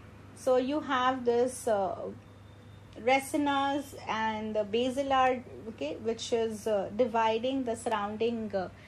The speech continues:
perilimb. Okay,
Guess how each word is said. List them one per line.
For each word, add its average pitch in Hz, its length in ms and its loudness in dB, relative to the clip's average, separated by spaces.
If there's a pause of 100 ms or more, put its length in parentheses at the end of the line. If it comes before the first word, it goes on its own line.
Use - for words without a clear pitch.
(280)
perilimb. 262 520 4 (2500)
Okay, - 180 -12